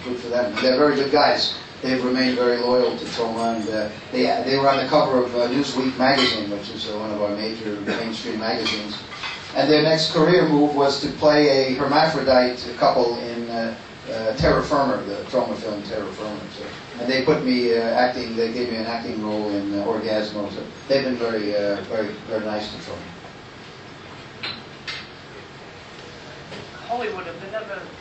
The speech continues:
Speaker 2: come knocking on your door and said
Speaker 1: Hollywood has never come knocking on my door.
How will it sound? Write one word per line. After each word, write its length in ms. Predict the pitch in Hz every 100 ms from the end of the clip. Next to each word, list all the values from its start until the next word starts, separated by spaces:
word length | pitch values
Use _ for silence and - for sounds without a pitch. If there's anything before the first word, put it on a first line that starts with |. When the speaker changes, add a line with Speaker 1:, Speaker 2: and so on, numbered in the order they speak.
| -
Speaker 2:
come 160 | -
knocking 260 | - - -
on 140 | 640
your 140 | 311 453
door 340 | - 605 -
and 120 | 147 131 -
said 200 | 143 135
Speaker 1:
Hollywood 380 | 160 180 185
has 140 | 180 165
never 300 | 196 185 175
come 200 | 165 156
knocking 280 | 160 156 147
on 180 | 143
my 160 | 143 139
door. 160 | 143